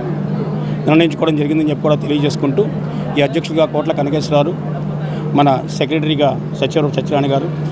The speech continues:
ట్రెజరర్గా మండవల్లి శివ గారు, ఇంకా అనేక మంది వైశాఖ్ హాస్టల్ కమిటీ వారు కానీ, ముఖ్యంగా రాజమండ్రి వైఎంఈఏ కమిటీ వారు ముప్పై లక్షల రూపాయలు స్పాన్సర్ చేసి ఈ కన్‌స్ట్రక్షన్‌కి సహకరించారు. అలాగే చాలామంది పెద్దలు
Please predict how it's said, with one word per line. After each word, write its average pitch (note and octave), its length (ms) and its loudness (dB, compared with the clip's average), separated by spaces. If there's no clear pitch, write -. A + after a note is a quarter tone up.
ట్రెజరర్గా D3+ 840 4
మండవల్లి D3+ 300 4
శివ C#3 180 2
గారు, C#3 300 2
ఇంకా C3+ 120 4
అనేక F#3+ 260 4
మంది E3 300 0
వైశాఖ్ D3+ 380 4
హాస్టల్ C#3 320 2
కమిటీ C#3 240 2
వారు D3 180 6
కానీ, C#3 260 2
ముఖ్యంగా F3+ 300 4
రాజమండ్రి E3 380 4
వైఎంఈఏ F3 460 6
కమిటీ D3+ 300 -2
వారు D3 260 2
ముప్పై D#3+ 220 4
లక్షల E3+ 240 2
రూపాయలు F3 260 2
స్పాన్సర్ C#3+ 460 0
చేసి C#3 420 2
ఈ D3 60 2
కన్‌స్ట్రక్షన్‌కి C#3+ 840 0
సహకరించారు. D3 680 2
అలాగే E3+ 220 2
చాలామంది F#3 460 4
పెద్దలు D#3 400 2